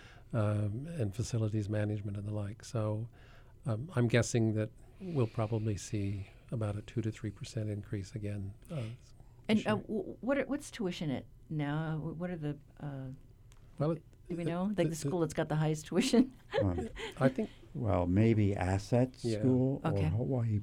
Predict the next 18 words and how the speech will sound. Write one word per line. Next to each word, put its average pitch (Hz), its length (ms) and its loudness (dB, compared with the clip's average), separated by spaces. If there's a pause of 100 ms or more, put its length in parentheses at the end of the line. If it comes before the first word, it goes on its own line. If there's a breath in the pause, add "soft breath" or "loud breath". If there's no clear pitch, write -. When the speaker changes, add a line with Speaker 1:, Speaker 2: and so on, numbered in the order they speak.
Speaker 3:
Prep. 104 360 0 (600 loud breath)
Um, 98 240 6
Asset 107 460 4
School, 95 420 4
I'm 87 160 4
on 87 160 2
the 82 80 2
board, 87 420 2
so 87 260 -4
I 90 80 -4
can 85 220 -6
speak - 580 -2
a 95 60 -4
little 104 240 2
bit 104 240 -2
more 87 260 -2
about 82 360 -4
that. 90 320 0